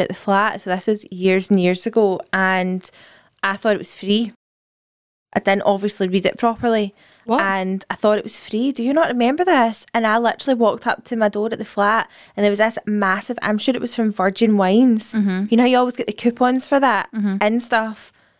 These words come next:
Speaker 1: And I had applied for it. Obviously didn't realise that I'd paid for it. They did actually come and take it back because then a hundred pounds got taken out of my bank account.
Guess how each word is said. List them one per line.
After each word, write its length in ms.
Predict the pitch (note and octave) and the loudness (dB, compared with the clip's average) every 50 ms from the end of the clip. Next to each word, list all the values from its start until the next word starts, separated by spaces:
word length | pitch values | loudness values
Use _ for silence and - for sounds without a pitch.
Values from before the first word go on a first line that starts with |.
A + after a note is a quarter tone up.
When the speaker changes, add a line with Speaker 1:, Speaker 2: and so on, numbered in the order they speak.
| _ _ _ | _ _ _
Speaker 1:
And 160 | - G#3 G3+ G3 | -2 0 0 2
I 180 | G3 G3 G3 | 2 0 0
had 100 | G3+ G3+ | -2 -2
applied 440 | G#3 G#3 - G#3 G3 G3 G3+ G#3 - | -4 -4 -2 0 0 0 0 -4 -4
for 180 | - B3 A3+ A3+ | -2 0 0 2
it. 60 | G#3+ | 2
Obviously 500 | - G3 G3 G3 G3 A3 A3 - A#3 A3 | 2 2 0 0 -2 -4 -8 -8 -6 -2
didn't 220 | - G3 F#3+ - | 0 0 0 0
realise 480 | G3+ G3+ G3+ G3 G3 G3 F#3+ G3+ G3 - | 0 2 2 4 2 2 0 -2 -2 -2
that 140 | F#3+ - - | -4 -2 -2
I'd 240 | F#3 F#3 F3+ - - _ _ _ _ _ _ _ _ _ _ _ _ _ _ _ _ | -4 -6 -6 -10 -20 _ _ _ _ _ _ _ _ _ _ _ _ _ _ _ _
paid 340 | - A#3 A3 A#3 B3+ B3 - | 0 2 4 4 2 0 -4
for 260 | - - G3 F3+ F#3 | -4 0 2 2 2
it. 260 | F#3+ G3 F#3+ - - _ _ - - - _ _ - | 2 0 0 -2 -6 _ _ -20 -20 -20 _ _ 0
They 100 | - G#3+ | 0 2
did 180 | G#3 G#3+ G3+ G#3 | 2 2 0 2
actually 340 | G3+ G3+ - - - A3+ A3+ | 0 -2 -2 -2 -4 -6 -4
come 180 | - A3 F#3+ G3 | -2 -2 -2 -2
and 80 | G3+ | -2
take 200 | - G#3 F#3+ F#3+ G3 | -2 -2 -2 -2 -4
it 80 | G3 | -4
back 420 | - F3+ F3+ F#3+ F#3+ - - - - | -2 0 2 2 0 -2 -6 -12 -10
because 360 | - G#3 - - G3+ G3+ G3 | -10 -8 0 0 0 0 2
then 260 | G3+ F#3+ F#3 F#3 F#3 | 2 2 2 2 0
a 80 | - F#3+ | -2 0
hundred 280 | G3 G3 F#3+ - - | 0 -2 -2 -4 -6
pounds 300 | - - F#3 F3+ F#3+ G3 | -4 -2 -2 -2 -2 -4
got 80 | - - | -6 -6
taken 300 | - G3+ F#3+ - G3+ F#3+ | -4 -4 -4 -2 -2 -4
out 80 | F3+ F#3 | -4 -2
of 80 | F#3 | -4
my 60 | F#3+ | -6
bank 240 | F3+ F3+ F3+ F#3+ - _ | -4 -4 -6 -6 -8 _
account. 240 | - A3 G3+ F#3+ | -4 -4 -4 -4